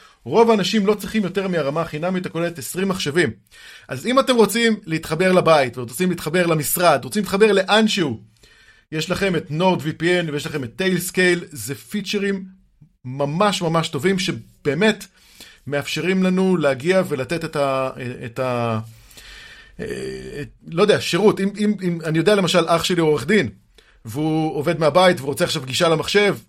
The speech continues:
אה, הוא משתמש ב-TeamViewer, הוא משתמש בדברים אחרים. אני כבר הסבתי אותו לכיוון של V P N, אבל אני חושב שגם פתרון כזה שהוא חינמי, קל ופשוט להשמה,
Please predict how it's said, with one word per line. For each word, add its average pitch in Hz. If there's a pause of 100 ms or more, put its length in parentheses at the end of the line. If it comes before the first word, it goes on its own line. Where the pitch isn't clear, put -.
(120)
אה, 127
הוא 127
משתמש 135
ב-TeamViewer, 190
הוא 143
משתמש 131
בדברים 139
אחרים. 214 (440)
אני 139
כבר 139
הסבתי 185
אותו 190
לכיוון 160
של 156
V 151
P 185
N, 170
אבל 147
אני 139
חושב 180
שגם 185
פתרון 214
כזה 220
שהוא 160
חינמי, 196
קל 196
ופשוט 214
להשמה, 151